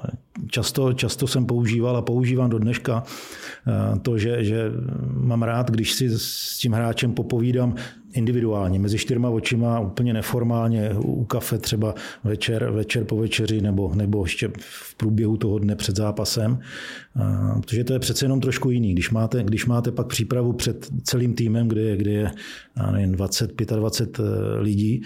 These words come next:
tak, eh, tam neřeknete všechno, ne-, ne-, není to tak cílený na to hráče, který, co byste mu třeba chtěl říct. Takže, eh, to pro mě bylo, eh,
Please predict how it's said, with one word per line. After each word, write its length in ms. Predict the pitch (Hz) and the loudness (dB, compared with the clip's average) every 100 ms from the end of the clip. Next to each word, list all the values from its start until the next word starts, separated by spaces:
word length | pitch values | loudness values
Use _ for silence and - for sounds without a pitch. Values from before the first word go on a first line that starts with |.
| - - _ | -12 -20 _
tak, 300 | 104 - 117 | -4 -2 -2
eh, 160 | 107 101 107 - - - - 208 208 - 85 - | 0 2 0 0 -2 -6 -12 -8 -6 -6 -6 -4
tam 240 | 117 117 - - | -2 -2 -4 -2
neřeknete 640 | 131 120 123 131 135 131 | 0 2 0 0 0 0
všechno, 360 | - 123 127 123 | -2 0 2 2
ne-, 100 | 110 | 2
ne-, 240 | 110 107 | 2 2
není 260 | 113 110 127 | 2 2 2
to 100 | 123 | 0
tak 200 | - - | -2 -2
cílený 420 | - 123 120 123 | 0 2 2 2
na 100 | 113 | 2
to 300 | 123 117 92 - - - - - _ - | 0 0 -2 -6 -6 -8 -10 -16 _ -4
hráče, 360 | 110 107 - 123 | -2 -2 -2 -4
který, 240 | - 107 | -2 -2
co 180 | - 107 | -2 -2
byste 240 | 104 - | 0 0
mu 120 | 110 | 0
třeba 240 | 98 110 107 | 0 -2 -2
chtěl 280 | - 113 104 | -2 -2 0
říct. 320 | 98 95 - - - - - - | -2 -4 -12 -16 -14 -14 -14 -6
Takže, 260 | 95 90 104 | -2 0 0
eh, 180 | 92 101 107 107 117 110 | 0 -2 -2 -2 -4 -4
to 100 | 120 | -2
pro 200 | 139 135 | 0 2
mě 140 | 143 | 2
bylo, 360 | 135 135 127 131 | 2 2 0 0
eh, 400 | 117 110 110 107 | 0 0 0 -2